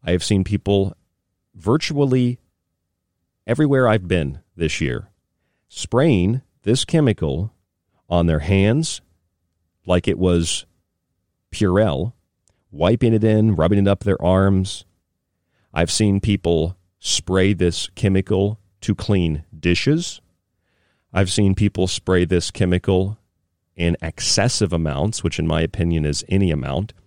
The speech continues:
but excessive amounts on door handles, on glass, in the air, and maybe they wipe it down, quote unquote, properly, maybe they don't.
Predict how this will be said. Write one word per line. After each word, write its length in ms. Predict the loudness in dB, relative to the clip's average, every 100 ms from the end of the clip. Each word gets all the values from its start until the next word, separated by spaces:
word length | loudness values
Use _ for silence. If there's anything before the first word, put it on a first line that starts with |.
| _ -4
but 120 | -2
excessive 520 | -2 -2 0 0 0
amounts 480 | 0 -2 -2 -4 -6
on 400 | -2 -2 -2 -4
door 300 | 0 2 2
handles, 640 | 0 0 2 0 -2 -8 -18 _ _ _ _ _ _ _
on 200 | 0 0
glass, 840 | 0 -4 -2 0 0 -2 -4 -10 -14 _ _ _ _ _
in 180 | 0 2
the 160 | 0 0
air, 500 | 0 0 0 -2 -8 _ _ _ _ _ _ _ _ -2
and 460 | 2 2 2 -2 -8 _ _ _ _ _ _ _ _ _ _ -10
maybe 320 | -2 0 2
they 160 | 2 2
wipe 300 | 2 2 -2
it 120 | -4
down, 520 | -2 2 2 0 -4 _
quote 240 | -4 0
unquote, 400 | 0 0 0 -2
properly, 540 | -4 -4 -2 -2 0 2
maybe 320 | 2 2 2
they 160 | 2 0
don't. 460 | 0 0 -4 -12